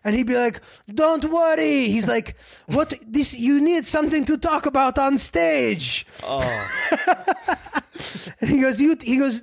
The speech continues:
Speaker 1: "Tell them, you know, you have a foreign dentist. You don't know if he even went to dental school." <laughs> I'm like,
Speaker 2: Slapping
Speaker 1: "Dude."
Speaker 2: the zingers on you.
Speaker 1: <laughs> Like, "Dude, are you serious?" Then he accidentally hooked me with the,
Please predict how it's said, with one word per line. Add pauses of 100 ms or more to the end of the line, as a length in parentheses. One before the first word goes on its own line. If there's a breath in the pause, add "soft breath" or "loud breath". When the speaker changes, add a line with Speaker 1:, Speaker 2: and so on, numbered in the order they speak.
Speaker 1:
"Tell
them,
you
know,
you
have
a
foreign
dentist. (260 loud breath)
You
don't
know
if
he
even
went
to
dental
school."
<laughs>
I'm
like,
Speaker 2:
Slapping
Speaker 1:
"Dude."
Speaker 2:
the
zingers
on
you.
Speaker 1:
<laughs>
Like,
"Dude,
are
you
serious?" (340 loud breath)
Then
he
accidentally
hooked
me
with
the,